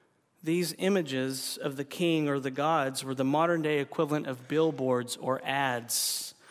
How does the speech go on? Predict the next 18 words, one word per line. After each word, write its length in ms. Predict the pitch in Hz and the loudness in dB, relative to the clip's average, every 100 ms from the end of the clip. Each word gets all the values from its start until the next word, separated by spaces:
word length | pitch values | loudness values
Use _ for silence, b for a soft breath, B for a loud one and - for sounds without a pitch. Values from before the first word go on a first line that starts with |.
| B | B
or 60 | 151 | -6
better 280 | 127 160 147 | 2 2 4
yet, 520 | 139 143 139 - - | 4 4 2 -4 -10
maybe 300 | 143 147 147 | -2 -2 0
even 300 | 151 135 131 | -2 0 -4
political 600 | 123 - 143 147 147 131 | -4 -6 -2 0 0 -4
bumper 380 | 117 139 143 127 | -2 -2 -2 -6
stickers. 960 | - - 120 - 107 101 - - - - _ b b b b b b b | -6 -6 -8 -10 -12 -6 -4 -4 -6 -12 _ b b b b b b b
The 100 | 147 | -8
king 340 | - 202 196 | 2 4 6
wanted 260 | 185 175 156 | 6 4 2
everyone 500 | 160 160 170 170 170 | 4 2 4 4 4
in 100 | 156 | 2
his 240 | 143 147 - | 2 0 0
kingdom 500 | - 143 135 123 117 | 0 0 0 -2 -4
to 140 | - | -4
be 140 | 131 127 | -2 0
reminded 760 | 123 123 127 131 127 120 113 | 0 0 2 2 0 -4 -8